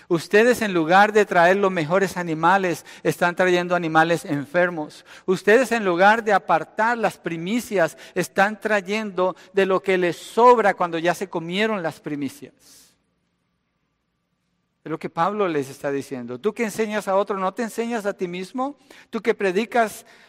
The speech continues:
que no se de-, debe robar, ¿robas? Y primeramente robarle a Dios. Tú que dices que no debe, no se debe cometer adulterio, ¿adulteras? Cuando miras a una mujer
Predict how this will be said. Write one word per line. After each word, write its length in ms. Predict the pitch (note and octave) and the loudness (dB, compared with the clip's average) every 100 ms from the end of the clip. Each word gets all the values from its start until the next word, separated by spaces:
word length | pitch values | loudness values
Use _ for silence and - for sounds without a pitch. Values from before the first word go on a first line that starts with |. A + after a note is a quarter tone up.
| _ | _
que 100 | F3+ | -6
no 100 | F3+ | -4
se 160 | F#3 G3+ | -4 -2
de-, 380 | G3+ G3+ G#3 G#3 | 0 0 -2 -2
debe 260 | F3 F#3+ | -2 0
robar, 480 | G3+ F3+ F#3 F#3 F3+ | 0 2 2 2 -2
¿robas? 560 | D3+ D#3 F3+ B3+ D#4+ - | -2 4 4 4 2 -4
Y 60 | F#3 | -4
primeramente 600 | - F3+ G3 G#3+ G#3 A3 | -2 -2 -2 -4 -2 -2
robarle 600 | F#3 E3+ F3+ F#3+ G3 E3 | 0 2 2 2 0 0
a 160 | C3 | 0
Dios. 640 | B2+ C#3+ G3 E4+ - - _ _ _ _ _ _ _ | -2 0 0 -2 -10 -20 _ _ _ _ _ _ _
Tú 140 | - A#3 | -8 -2
que 100 | B3+ | 0
dices 420 | C4 C4+ B3+ A3 | 0 0 0 0
que 120 | G3 | -2
no 160 | G3+ G#3+ | -2 0
debe, 360 | A3 A3 A3+ G3+ | 0 -2 -6 -6
no 120 | F#3+ | -6
se 140 | A#3 | 0
debe 220 | A3 G#3+ | 2 2
cometer 400 | G#3 F#3+ F3 G3+ | 0 -4 -2 0
adulterio, 480 | G#3 F#3 G3 G#3 A3+ | 0 0 0 0 2
¿adulteras? 1000 | F#3 D#3+ C#3+ B2+ - G3+ D4 E4+ - - - | 2 2 -4 -4 0 2 2 -4 -12 -20 -10
Cuando 240 | F3+ D#3 | -6 -4
miras 320 | F3+ A3 A3+ | -4 -4 -2
a 40 | G3 | -4
una 200 | G3 G3 | -2 -4
mujer 560 | F3+ D3+ F3+ A#3+ C#4+ | -4 -6 -2 -2 -4